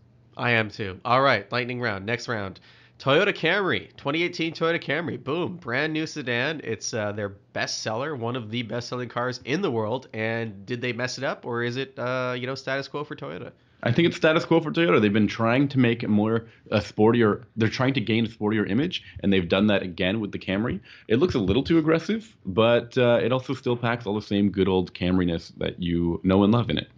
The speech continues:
Speaker 1: That's, I, I would tend to agree with that, uh, that assessment. Uh, keeping within the Toyota family, next lightning round member, Lexus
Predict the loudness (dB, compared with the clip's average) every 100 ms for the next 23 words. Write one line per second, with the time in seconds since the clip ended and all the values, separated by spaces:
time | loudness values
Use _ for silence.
0 | _ _ _ _ _ _ -10 -8 -10 -10
1 | -10 -8 -6 -6 -8 -8 -8 -6 -8 -6
2 | -6 -8 -8 -8 -6 -8 -6 -8 -8 -10
3 | -10 -10 -8 -6 -6 -6 -6 -8 -6 -6
4 | -4 -6 -2 0 0 0 -2 -4 -4 -8
5 | -6 -4 -4 -4 -4 -2 -2 -2 -2 -4
6 | -4 -4 -4 -4 -4 -8